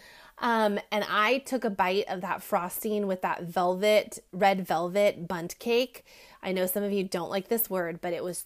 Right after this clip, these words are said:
the most moist, carby, amazing textured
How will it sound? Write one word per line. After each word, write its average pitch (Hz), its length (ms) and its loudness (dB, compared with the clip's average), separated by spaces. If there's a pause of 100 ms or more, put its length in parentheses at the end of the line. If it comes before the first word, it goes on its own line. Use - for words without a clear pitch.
(120)
the 202 60 -4
most 185 360 0
moist, 202 760 0 (540)
carby, 220 920 2 (400)
amazing 220 760 4
textured 220 1120 2